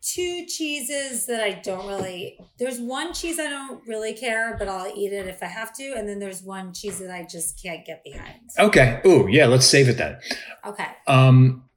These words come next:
Speaker 2: let me ask you the first question. Since you're a cheese fan, I'm a cheese fan. If someone isn't lactose intolerant and isn't watching their weight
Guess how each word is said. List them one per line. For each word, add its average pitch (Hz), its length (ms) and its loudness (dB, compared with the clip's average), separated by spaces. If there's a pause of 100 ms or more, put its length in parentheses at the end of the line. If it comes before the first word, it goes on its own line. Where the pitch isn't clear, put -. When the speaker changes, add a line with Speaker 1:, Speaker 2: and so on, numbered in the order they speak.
(640)
Speaker 2:
let 233 160 6
me 247 120 8
ask 208 240 6
you 180 60 8
the 135 100 4
first 131 300 2
question. - 400 -4 (760)
Since 143 280 2
you're 165 140 6
a 139 40 4
cheese 120 320 4
fan, 107 280 4
I'm 98 120 0
a 95 40 -2
cheese 95 320 -4
fan. 90 280 -6 (1200)
If 147 160 4
someone 240 840 6 (180)
isn't 185 500 6
lactose 131 680 4
intolerant 92 720 0 (320)
and 117 140 -2 (200)
isn't 208 420 4
watching 143 460 2
their 131 180 8
weight 95 380 0